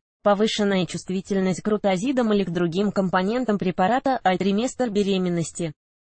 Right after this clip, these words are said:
Особые указания: если при применении препарата выраженность симптомов заболевания не уменьшается, рекомендуется проконсультироваться с врачом.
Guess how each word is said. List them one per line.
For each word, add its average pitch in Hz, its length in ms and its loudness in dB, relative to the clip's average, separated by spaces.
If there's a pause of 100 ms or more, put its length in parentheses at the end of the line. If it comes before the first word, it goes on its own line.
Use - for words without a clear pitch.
(320)
Особые 208 480 2
указания: 190 540 2
если 196 300 0
при 220 180 -2
применении 208 640 2
препарата 214 540 0
выраженность 220 640 2
симптомов 190 600 -2
заболевания 185 720 2
не 202 120 0
уменьшается, 214 720 0
рекомендуется 208 840 0
проконсультироваться 214 1040 -2
с - 80 -10
врачом. 170 480 -2